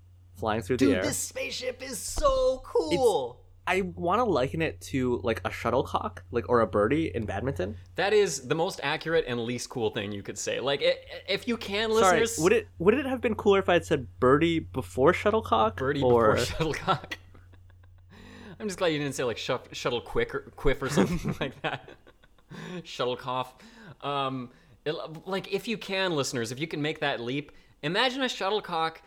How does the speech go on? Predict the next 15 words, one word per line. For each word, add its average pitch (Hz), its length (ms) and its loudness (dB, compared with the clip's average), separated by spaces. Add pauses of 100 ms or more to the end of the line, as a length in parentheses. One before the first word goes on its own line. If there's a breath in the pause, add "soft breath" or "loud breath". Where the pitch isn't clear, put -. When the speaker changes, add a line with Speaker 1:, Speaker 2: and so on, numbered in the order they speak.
(160 soft breath)
Speaker 2:
that's 160 220 0
a 165 100 0
really, 160 440 0
really 151 380 0
frickin' 143 440 -4
cool 135 320 0
spaceship - 680 0
that's 165 140 -2
also 220 340 -2
a - 20 2
little 190 200 0
dilapidated. 120 920 -4
Speaker 1:
It 185 180 6
is, 190 440 2
and 185 160 2